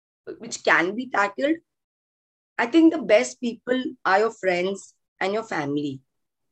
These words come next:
Talk to them. Because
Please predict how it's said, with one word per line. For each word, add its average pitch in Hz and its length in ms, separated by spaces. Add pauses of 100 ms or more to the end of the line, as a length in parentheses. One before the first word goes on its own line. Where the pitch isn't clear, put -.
(600)
Talk 190 280
to 202 80
them. 147 280 (1400)
Because 254 420